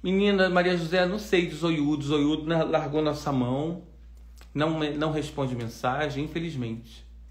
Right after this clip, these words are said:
Isadora fala, "Já teve casa de vidro na edição da Maíra Cardi, esposa do Arthur."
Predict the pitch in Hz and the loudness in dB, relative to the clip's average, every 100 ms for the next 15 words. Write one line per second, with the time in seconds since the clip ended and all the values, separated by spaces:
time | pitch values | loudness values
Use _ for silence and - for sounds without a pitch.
0 | - - - - - 147 160 156 175 - | -20 -20 -20 -20 -8 -2 0 2 2 4
1 | 131 131 160 147 180 165 165 160 151 131 | 4 4 2 0 -2 2 2 2 0 -2
2 | 165 151 156 151 - 151 151 151 147 147 | -4 -2 -4 -4 -4 -2 0 2 2 0
3 | 151 - 135 151 139 151 - 151 143 143 | -2 0 2 2 -4 -8 -6 -2 0 0
4 | 143 151 - 131 117 117 | -2 -4 -4 -6 -6 -6